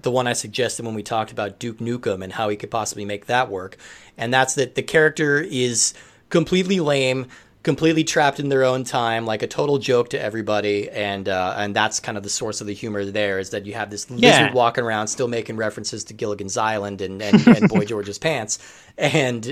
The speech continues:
Speaker 1: everyone else just doesn't get it or doesn't think it's funny.
Speaker 2: I, I, I like that.
Speaker 1: Um, well, that is awesome. That is it for Gex. We got a bunch of letters this week, uh,
Speaker 2: Ooh.
Speaker 1: and most of them pretty short, so I'll go through 'em pretty quickly here.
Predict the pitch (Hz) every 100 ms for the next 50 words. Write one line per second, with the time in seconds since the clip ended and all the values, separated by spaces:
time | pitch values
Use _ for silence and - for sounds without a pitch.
0 | - 139 123 117 110 101 - - - 101
1 | - - 120 117 104 95 98 95 92 92
2 | 92 87 - - - 107 101 _ _ _
3 | - _ _ 196 - 202 233 214 226 202
4 | 202 180 120 - - _ _ - 151 170
5 | 180 185 202 180 214 240 208 214 208 220
6 | 208 190 202 - 196 202 135 113 196 -
7 | 170 180 113 127 196 - 202 165 104 110
8 | 190 139 - 101 92 - - 92 87 127
9 | - - 127 117 120 123 208 185 143 123
10 | 156 262 - 160 - 120 98 - 101 165
11 | - 117 107 110 139 117 - 127 107 -
12 | 123 107 - 104 - 101 107 101 139